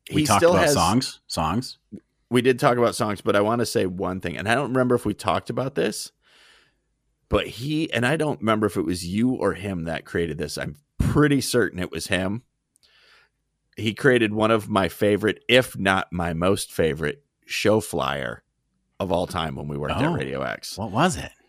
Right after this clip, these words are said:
Speaker 2: It was the All Request Saturday Night Live one where he took Saturday Night Fever.
Speaker 1: <laughs> Oh, yes.
Speaker 2: And
Speaker 1: <laughs> He did
Speaker 2: and
Speaker 1: that.
Speaker 2: this
Speaker 1: He
Speaker 2: is,
Speaker 1: did.
Speaker 2: like, before Photoshop was really a thing. So
Speaker 1: <laughs>
Speaker 2: he had to, like, use scissors.
Speaker 1: Yeah, it really was. He did. He was an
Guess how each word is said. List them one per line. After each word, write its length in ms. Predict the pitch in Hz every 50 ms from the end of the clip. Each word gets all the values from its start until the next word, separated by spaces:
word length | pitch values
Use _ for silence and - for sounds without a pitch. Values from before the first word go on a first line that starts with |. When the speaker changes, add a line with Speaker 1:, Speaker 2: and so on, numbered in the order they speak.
| _ _ _ -
Speaker 2:
It 80 | 101 101
was 180 | 104 104 95
the 80 | 113 107
All 140 | 107 113 120
Request 320 | 127 120 - 131 127 -
Saturday 220 | - 123 117 117 110
Night 80 | 104
Live 200 | 101 113 113 101
one 180 | 101 95 90 90
where 120 | 92 90
he 160 | 82 92 98 95
took 260 | - - 107 98 -
Saturday 420 | - - 92 95 98 98 110 107 98
Night 220 | 98 92 76 -
Fever. 420 | - 107 98 101 95 110 123 107 -
Speaker 1:
<laughs> 60 | - 143 131 - - - - - - 120 - - - - - 123 110 -
Oh, 260 | 107 101 107 110 123 - 104 107
yes. 540 | 95 82 69 - - - - - - - - _ -
Speaker 2:
And 500 | - 110 110 107 107 98 98 98 - - -
Speaker 1:
<laughs> 60 | -
He 120 | - 131 123
did 120 | 117 120 113
Speaker 2:
and 100 | 104 101
Speaker 1:
that. 180 | 101 64 - - _ - -
Speaker 2:
this 160 | 131 143 151
Speaker 1:
He 80 | - 170
Speaker 2:
is, 80 | 139 -
Speaker 1:
did. 60 | 143
Speaker 2:
like, 180 | 117 120 - - 139 - _ _ _ _ _ - - 92 -
before 440 | - 120 95 - - 120 120 110 110
Photoshop 680 | - - 113 104 101 95 95 - - 113 90 90 -
was 160 | 95 92 - 87
really 240 | 98 95 90 90
a 60 | 87 85
thing. 240 | - 90 92 95
So 240 | 90 - 110 87 85 - - -
Speaker 1:
<laughs> 180 | - - _ _
Speaker 2:
he 120 | - 117
had 160 | 117 117 120 107
to, 100 | 117 120
like, 200 | 120 104 85 90
use 220 | 95 101 95 87
scissors. 800 | - - - 104 104 92 92 98 98 98 98 101 98 98 98 98 -
Speaker 1:
Yeah, 180 | - - 143 151
it 80 | 147 165
really 220 | 190 226 240 220 170
was. 340 | 165 190 240 220 131 -
He 140 | - - 185
did. 180 | 190 226 226 - - -
He 380 | - - 175 185 208 220 202 - _ _
was 340 | 127 139 143 147 131 - - -
an 180 | 117 120 -